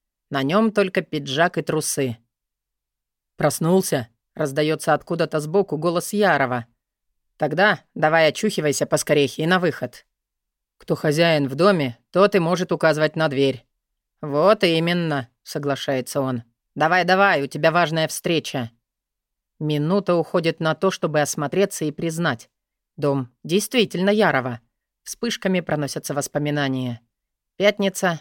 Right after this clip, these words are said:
я собирался спокойно посидеть в ресторане, а потом позвонила сваха и сказала, что нашла мне подходящую кандидатуру.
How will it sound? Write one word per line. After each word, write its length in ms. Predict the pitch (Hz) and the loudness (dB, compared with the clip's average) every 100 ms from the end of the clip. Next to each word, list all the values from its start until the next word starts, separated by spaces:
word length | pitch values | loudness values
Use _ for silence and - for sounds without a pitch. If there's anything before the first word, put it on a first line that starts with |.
| _ | _
я 280 | - 139 151 | -6 -2 -2
собирался 500 | - 151 151 147 151 | -2 -2 0 0 -2
спокойно 440 | - 151 180 156 | -6 -4 -2 -2
посидеть 440 | 147 156 143 151 135 | -4 -6 -4 -6 -4
в 40 | |
ресторане, 640 | 139 127 143 160 202 196 180 _ _ _ _ _ | -6 -6 -2 0 0 -2 -4 _ _ _ _ _
а 140 | - | -8
потом 440 | 143 139 120 214 226 | -4 -4 2 2 4
позвонила 520 | 202 170 170 165 139 | 2 0 -2 -2 -4
сваха 480 | - 143 202 202 190 | -4 0 0 0 -2
и 80 | 147 | -4
сказала, 500 | - 147 135 190 202 | -2 -2 0 0 0
что 260 | - - | -2 -4
нашла 380 | 147 135 - 175 | -4 -4 -2 0
мне 220 | 214 202 | 2 0
подходящую 680 | 196 185 - 147 147 - 156 | 0 -4 -4 -2 -4 -4 -4
кандидатуру. 760 | 151 143 139 143 139 151 135 | -2 -2 -2 -2 -2 -4 -4